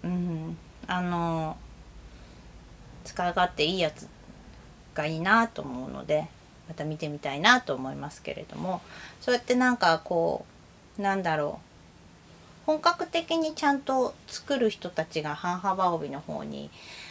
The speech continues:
こう、気持ちを向けてくれてるのは嬉しいなと思います。うん。そう思いますね。半幅派としては。はい。<laughs> そんな感じで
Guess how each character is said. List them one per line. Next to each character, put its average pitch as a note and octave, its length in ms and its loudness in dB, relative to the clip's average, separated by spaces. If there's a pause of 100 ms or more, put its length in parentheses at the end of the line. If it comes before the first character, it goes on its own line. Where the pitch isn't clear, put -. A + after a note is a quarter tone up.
(140)
こ D#3 200 -4
う、 - 40 -16
気 - 80 -4
持 F3 180 0
ち - 180 -4
を E3+ 80 0
向 E3 160 0
け E3+ 120 0
て E3+ 140 -4
く E3+ 140 -4
れ E3 120 2
て E3 140 0
る D#3 120 -2
の D3 180 -4
は C#3 100 -4
嬉 D3+ 280 -4
し F3 160 -6
い D#3+ 40 -4
な D3+ 220 -2
と - 280 -10
思 D#3 220 -8
い C#3 80 -14 (120)
ま C3+ 120 -16
す。 - 320 -16 (180)
う - 40 -6
ん。 D3+ 220 -4 (1200)
そ - 180 -4
う - 20 0
思 D3+ 220 -4
い D3 60 -6
ま D3 180 -8
す - 100 -16
ね。 D#3 280 -12
半 D#3+ 220 2
幅 D3+ 180 -4 (160)
派 - 360 -6
と C#3+ 120 -6
し - 120 -14
て - 160 -12
は。 - 60 -10 (640)
は - 180 0
い。 - 80 -2 (220)
<laughs> E4 180 12
そ C4 160 12
ん A3+ 40 12
な A3+ 140 12
感 F#3 240 4
じ F3 120 -2
で D3+ 180 0